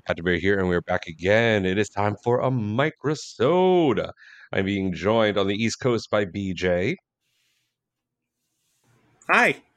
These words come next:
Speaker 2: <laughs>
Speaker 1: I was like, "Hey, you still there?"
Speaker 2: <laughs>
Speaker 1: On the West Coast by Brian.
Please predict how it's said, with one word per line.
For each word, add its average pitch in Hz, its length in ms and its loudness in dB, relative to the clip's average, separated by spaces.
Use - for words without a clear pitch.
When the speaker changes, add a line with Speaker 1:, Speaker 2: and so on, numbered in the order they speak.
Speaker 2:
<laughs> - 1800 -8
Speaker 1:
I 101 80 -2
was 104 120 0
like, 117 160 4
"Hey, 180 220 6
you 110 140 0
still 113 200 -4
there?" 151 240 2
Speaker 2:
<laughs> - 260 -6
Speaker 1:
On 220 60 2
the 127 100 4
West 131 300 4
Coast 131 500 4
by 104 360 4
Brian. 82 580 -2